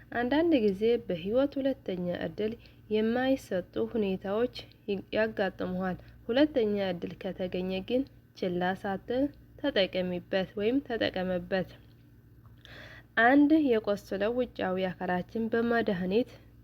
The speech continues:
ታግዘም አልታገዘም በአስገራሚ ሁኔታ ወደ ነበረበት ሲመለስ፣ አንዳንዴ በጠነከረ ሁኔታ ራሱን አድሶና አቋቁሞ ማየታችን ሁልጊዜ ሊያስገርምን የሚገባ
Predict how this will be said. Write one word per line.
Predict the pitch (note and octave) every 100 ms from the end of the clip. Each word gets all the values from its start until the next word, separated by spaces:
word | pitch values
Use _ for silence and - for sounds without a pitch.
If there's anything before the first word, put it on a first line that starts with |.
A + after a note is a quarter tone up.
| -
ታግዘም | - G#3 F#3+ F3 F3+ G3+ A#3+ C4 - - - -
አልታገዘም | F#3+ F#3+ G#3+ G#3 G3 F#3+ F#3+ A3+ B3+ - - -
በአስገራሚ | A#3+ B3 D#4+ D4+ B3 G3+ F#3+
ሁኔታ | F#3+ F#3+ F#3+ F#3+ A#3 B3+ - - -
ወደ | G#3+ A3
ነበረበት | G#3 F#3 - F#3 F3+ F3 A3 A#3+ - - - - -
ሲመለስ፣ | A3 A3 G3 F3+ F#3+ A3 A3+ - - -
አንዳንዴ | F3 F3+ G3+ A3+ A#3+ B3
በጠነከረ | A3 - D4+ B3 - F#3+ F#3
ሁኔታ | F#3 F#3 F#3 - A3+ A#3+ - - -
ራሱን | G#3 A3 G#3+ G#3+ -
አድሶና | G3 F3+ F3+ F#3 F#3 G3 A#3 A#3+ - - -
አቋቁሞ | G#3 A3 F#3+ - F3+ G3
ማየታችን | G#3 F#3+ F#3+ F#3+ F#3+ - A3+
ሁልጊዜ | - D4+ D4+ A3+ G3 G#3+ A#3+ - -
ሊያስገርምን | - G3+ G#3 - G3+ G3 G3 G3+ G3+
የሚገባ | F#3+ F#3 F#3 F3 F#3 F#3